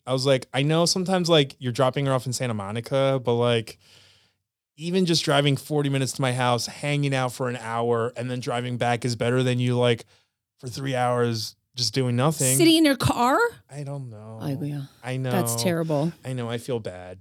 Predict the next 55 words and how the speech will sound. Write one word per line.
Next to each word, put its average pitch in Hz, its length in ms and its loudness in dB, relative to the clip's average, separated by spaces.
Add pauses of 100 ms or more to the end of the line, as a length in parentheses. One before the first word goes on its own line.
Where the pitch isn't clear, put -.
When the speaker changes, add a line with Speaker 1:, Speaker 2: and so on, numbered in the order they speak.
Speaker 1:
But, 127 200 0
like, 131 280 4
Speaker 2:
I'm 262 80 6
not 302 160 4
far 202 160 0
from 202 120 -10
Santa 156 220 -4
Monica. 143 200 -2
Speaker 1:
my 151 100 4
Speaker 2:
She 185 100 0
can 208 140 8
come 208 160 4
to 185 80 4
my 175 180 6
Speaker 1:
cousin 170 480 2
Speaker 2:
house. - 160 -12
<laughs> - 60 -6
Speaker 1:
my 170 80 4
cousin 247 300 8
is 220 120 4
also 202 220 8
going 165 260 6
through 147 240 2
some 131 220 -2
stuff. 117 300 0
So, 131 140 0
like, 135 260 4 (100)
I, 147 240 -6
I 160 100 -6
kinda 196 240 0
get 175 160 4
both 147 200 4
sides 120 300 -2
a 131 60 -4
little 135 180 0
bit. 143 320 0 (880)
Speaker 2:
But 480 220 -2
get 571 160 6
a 622 120 0 (200)
driver's - 460 -6
license. 370 380 4
Speaker 1:
I 233 100 6
know. 220 280 8
She 240 260 4
is. 185 180 6
She 233 200 4
is. 120 380 4
So, 175 200 4
like, 175 280 8
Speaker 2:
Okay. 190 80 0
Speaker 1:
she 208 180 4
has 214 260 4
her 247 60 2
driver's 185 360 4
license, 151 440 4